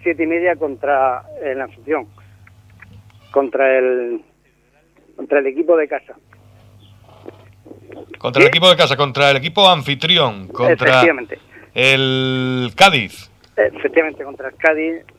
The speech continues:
Speaker 1: el equipo anfitrión, que será un hueso, pero yo sé que lo van a pasar. Estas chicas nuestras van de,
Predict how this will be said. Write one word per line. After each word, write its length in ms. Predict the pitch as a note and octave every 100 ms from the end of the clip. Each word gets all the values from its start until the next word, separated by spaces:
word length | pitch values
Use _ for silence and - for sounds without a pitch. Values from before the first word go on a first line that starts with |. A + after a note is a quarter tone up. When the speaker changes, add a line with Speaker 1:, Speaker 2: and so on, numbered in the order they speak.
| C#3
Speaker 1:
el 80 | C3
equipo 200 | - D3+
anfitrión, 720 | D3 C#3 C3 E3+ F#3 F3 D3+ -
que 180 | C#3+ B2+
será 200 | B2+ C#3
un 100 | D3+ C#3
hueso, 400 | E3 - G#3+ G#3 _ _ -
pero 140 | C3
yo 80 | D3
sé 120 | D#3+
que 80 | C#3+
lo 80 | C#3
van 140 | C#3
a 60 | C3+
pasar. 240 | B2 C3
Estas 220 | B2 C3
chicas 260 | - C#3+ C#3
nuestras 340 | C#3 D3 D3+
van 200 | C3 C3
de, 180 | B2+ B2